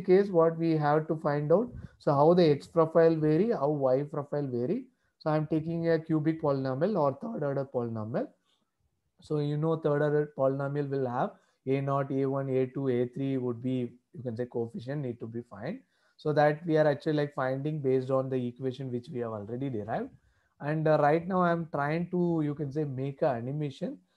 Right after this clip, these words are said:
So I'm running the animation for zero to T a second with the interval of probably hundred millisecond. So I'm just, uh,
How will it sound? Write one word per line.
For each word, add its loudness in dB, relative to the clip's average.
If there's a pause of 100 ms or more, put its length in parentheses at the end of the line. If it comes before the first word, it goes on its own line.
(120)
So -4
I'm 0
running 0
the 2
animation 0
for 0
zero -2
to -8
T -10
a -10
second -8 (480)
with -6
the 2
interval 2
of 2
probably -2
hundred -6
millisecond. -6 (320)
So -6
I'm 0
just, 0
uh, 0